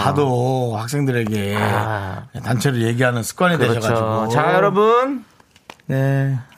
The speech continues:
Speaker 2: "자, 여러분, 이거 계산 좀 해주세요."
Speaker 1: <laughs>
Speaker 2: 계속 어디 가서도.
Speaker 1: 네.
Speaker 2: 네. 자.
Speaker 1: 시부모님 오셔도.
Speaker 2: 네.
Speaker 1: "자,
Speaker 2: "여러분,
Speaker 1: 여러분."
Speaker 2: 들어오시면 돼요." 예.
Speaker 1: <laughs> "어머니, 아버님, 자, 자, 여러분."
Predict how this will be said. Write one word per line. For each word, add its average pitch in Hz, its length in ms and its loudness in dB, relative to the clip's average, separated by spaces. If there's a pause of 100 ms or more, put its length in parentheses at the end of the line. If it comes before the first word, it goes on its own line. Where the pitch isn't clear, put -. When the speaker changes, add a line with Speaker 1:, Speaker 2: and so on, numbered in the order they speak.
Speaker 2:
"자, 165 120 4
여러분, 220 440 4
이거 190 220 4
계산 190 300 2
좀 214 120 2
해주세요." 196 380 4
Speaker 1:
<laughs> - 1800 -10
Speaker 2:
계속 165 320 4
어디 143 160 2
가서도. 135 640 2
Speaker 1:
네. 117 140 2
Speaker 2:
네. 107 640 0
자. - 60 -12 (200)
Speaker 1:
시부모님 160 500 4
오셔도. 117 360 0
Speaker 2:
네. 113 80 0 (300)
Speaker 1:
"자, 196 200 4
Speaker 2:
"여러분, 226 340 6
Speaker 1:
여러분." 240 220 2
Speaker 2:
들어오시면 233 400 4
돼요." 233 580 4
예. 123 240 2
Speaker 1:
<laughs> 151 40 4
"어머니, 262 460 4
아버님, 226 360 2
자, 208 360 2
자, 240 200 6
여러분." 240 440 4